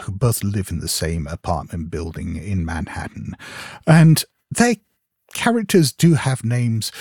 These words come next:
but I'm not really going to bother with that because they're barely playing characters. I mean, you're watching this film because it's Chevy Chase and Demi Moore,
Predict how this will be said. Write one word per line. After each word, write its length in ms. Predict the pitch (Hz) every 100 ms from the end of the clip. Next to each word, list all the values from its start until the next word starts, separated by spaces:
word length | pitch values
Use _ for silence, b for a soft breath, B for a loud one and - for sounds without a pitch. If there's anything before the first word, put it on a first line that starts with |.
| B B
but 480 | 151 123 - 139 139 -
I'm 240 | 143 147
not 160 | 143 175
really 300 | 131 143 127
going 140 | 120
to 80 | 113
bother 280 | 101 127 123
with 160 | 107 -
that 220 | 117 - -
because 520 | - - 127 123 - _
they're 140 | - 185
barely 540 | 127 160 160 151 120
playing 380 | 107 110 98 92
characters. 520 | - 90 87 98 87
I 40 | 107
mean, 120 | 120
you're 160 | 131
watching 380 | 131 185 - 147
this 100 | 110
film 380 | - 127 110 104
because 360 | 92 - 104 98
it's 160 | -
Chevy 320 | - 98 90
Chase 360 | 90 - 85 -
and 100 | 87
Demi 260 | 113 95 85
Moore, 380 | 85 82 92